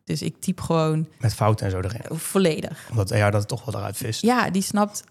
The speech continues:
Speaker 1: als ik de letter K en L, die zitten bij elkaar. Dus als ik de L in plaats van K gebruik en
Speaker 2: Ja.
Speaker 1: jij snapt eigenlijk al niet meer wat er staat. A I snapt dat.
Speaker 2: <laughs>
Speaker 1: Dus ik ben nu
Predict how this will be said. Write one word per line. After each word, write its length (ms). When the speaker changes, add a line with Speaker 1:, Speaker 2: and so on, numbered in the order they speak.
Speaker 1:
als 140
ik 80
de 80
letter 240
K 80
en 360
L, 60
die 80
zitten 200
bij 100
elkaar. 320
Dus 120
als 100
ik 200
de 220
L 120
in 60
plaats 220
van 100
K 80
gebruik 420
en 280
Speaker 2:
Ja. 200
Speaker 1:
jij 160
snapt 240
eigenlijk 220
al 60
niet 100
meer 180
wat 40
er 60
staat. 440
A 160
I 60
snapt 280
dat. 380
Speaker 2:
<laughs> 100
Speaker 1:
Dus 120
ik 160
ben 200
nu 220